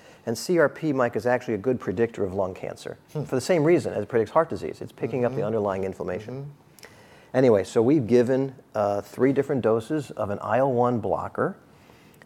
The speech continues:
Speaker 1: and we have to say in a randomized trial, uh, although cancer was an exclusion in the trial, there's
Speaker 2: Mm-hmm.
Speaker 1: undiagnosed small tumors in the lung, in the, in the bladder, in the prostate, in the brain, breast,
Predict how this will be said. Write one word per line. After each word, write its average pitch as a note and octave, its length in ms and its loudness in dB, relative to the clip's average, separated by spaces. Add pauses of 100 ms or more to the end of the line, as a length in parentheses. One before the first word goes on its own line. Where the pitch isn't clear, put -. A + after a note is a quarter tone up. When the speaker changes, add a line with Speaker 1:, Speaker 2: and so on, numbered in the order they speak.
(140)
Speaker 1:
and A2+ 100 -2
we A2+ 80 0
have C3 140 -2
to D3 60 -14
say C3 180 -2
in A#2 60 0
a G#2+ 60 2
randomized G#2+ 600 2
trial, C3 520 2 (580)
uh, G#2 320 4
although A2+ 260 2
cancer C3+ 380 -2
was A#2 160 4
an A2 80 0
exclusion B2 960 0
in G#2 80 -4
the G2+ 80 -2
trial, - 540 -2 (280)
there's D#3+ 140 -4
Speaker 2:
Mm-hmm. G3 260 0
Speaker 1:
undiagnosed C#3 840 0
small A2+ 400 -2
tumors A#2 600 -2 (500)
in A2+ 60 -6
the A#2 80 -2
lung, G#2+ 600 2
in F#2+ 140 -4
the, E2+ 180 -8
in F#2+ 160 -6
the F#2 260 -6 (280)
bladder, G#2 840 2
in F#2 120 -6
the F#2+ 60 -8
prostate, A2 800 2
in F#2 80 -6
the F2+ 80 -8
brain, G#2+ 960 -4
breast, G#2+ 400 -2